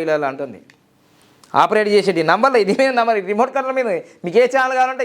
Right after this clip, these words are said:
ఇదే కదా, ఇట్లా ఛానల్ మార్చాలి. నంబర్, నంబర్ని పట్టుకో యూనివర్స్, ఇదిగో ఇది నంబరు, ఇది యూనివర్స్.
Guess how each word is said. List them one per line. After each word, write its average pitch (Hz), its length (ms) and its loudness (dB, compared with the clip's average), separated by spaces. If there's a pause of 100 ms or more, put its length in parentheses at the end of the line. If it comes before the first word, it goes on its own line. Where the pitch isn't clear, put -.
ఇదే 226 180 0
కదా, 123 200 -4
ఇట్లా 113 140 -16 (1080)
ఛానల్ 185 320 2
మార్చాలి. 185 360 0 (260)
నంబర్, 208 600 2 (720)
నంబర్ని 180 500 -2
పట్టుకో 190 280 -4 (160)
యూనివర్స్, 175 460 -4 (640)
ఇదిగో 170 200 4 (720)
ఇది 214 260 2
నంబరు, 214 500 0 (800)
ఇది 233 180 2
యూనివర్స్. 254 520 2